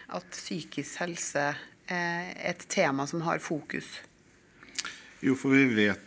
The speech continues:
Speaker 2: jo via både norske og, og internasjonale studier at, eh,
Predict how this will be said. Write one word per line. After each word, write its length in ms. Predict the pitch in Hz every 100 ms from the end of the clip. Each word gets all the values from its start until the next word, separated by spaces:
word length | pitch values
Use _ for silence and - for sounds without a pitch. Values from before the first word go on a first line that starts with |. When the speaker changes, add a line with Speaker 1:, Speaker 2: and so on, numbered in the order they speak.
| - -
Speaker 2:
jo 280 | 143 139 131
via 260 | 113 107 110 107
både 300 | 104 113 104
norske 320 | 107 113 - 139
og, 340 | 139 123 120
og 80 | 120
internasjonale 580 | 101 - 101 - 101 101
studier 500 | - 92 87 98 104
at, 240 | 98 -
eh, 380 | 107 101 98 98